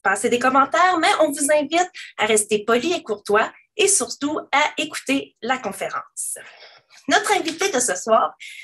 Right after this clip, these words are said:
Yves Gingras, est professeur au département d'histoire, directeur de l'Observatoire des sciences et technologies et membre du Centre interuniversitaire de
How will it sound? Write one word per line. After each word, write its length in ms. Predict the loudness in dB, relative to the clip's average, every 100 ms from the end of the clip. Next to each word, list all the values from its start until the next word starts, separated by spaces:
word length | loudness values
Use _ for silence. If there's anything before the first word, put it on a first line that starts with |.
| -16 0
Yves 180 | 4 6
Gingras, 380 | 4 0 -4 -6 _ _ -2
est 80 | 0
professeur 640 | 2 4 4 4 2 2
au 40 |
département 600 | -2 0 0 2 2 2
d'histoire, 680 | 2 0 0 0 2 2 0 _ _ _
directeur 500 | 2 2 2 2 4
de 60 | 4
l'Observatoire 840 | 2 2 2 2 2 2 0 2
des 140 | -2
sciences 400 | -2 2 2 0
et 140 | -6 -6
technologies 720 | -4 0 0 -2 -6 -8 -8 -18 _ 0
et 140 | 2
membre 400 | 4 2 2 0
du 100 | 0
Centre 400 | 0 2 2 0 -2
interuniversitaire 1200 | 2 2 2 -2 -2 0 0 0 0 4 4
de 80 | 2